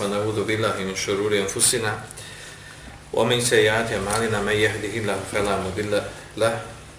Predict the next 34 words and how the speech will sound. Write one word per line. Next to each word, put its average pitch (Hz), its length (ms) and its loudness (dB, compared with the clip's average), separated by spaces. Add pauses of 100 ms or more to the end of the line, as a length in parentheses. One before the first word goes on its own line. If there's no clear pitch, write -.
(1200)
ومن 113 220 0
يضلل 110 240 2
فلا 104 280 0
هادي 101 300 -2
له 101 180 -2
وأشهد 98 320 -2
أن 98 140 -2
لا 98 300 0
إله 98 400 0
إلا 98 200 0
الله 98 200 2 (100)
وحده 98 300 -2
لا 95 180 -2
شريك 95 420 -2
له 98 180 -2 (100)
وأشهد 95 280 -2
أن 95 200 -4
محمدا 98 400 -2
عبده 95 240 -2 (100)
ورسوله 95 460 0 (680)
صلى 101 260 2
الله 95 360 0
عليه 95 320 -2
وعلى 92 220 -2 (100)
آله 104 240 0
وأصحابه 98 560 -2
ومن 95 220 -4
تبعهم 95 580 -2
بإحسان 95 420 -4
إلى 95 280 -4
يوم 95 180 -4
الدين 92 360 -6 (120)
أما 92 360 -6
بعد. 101 240 0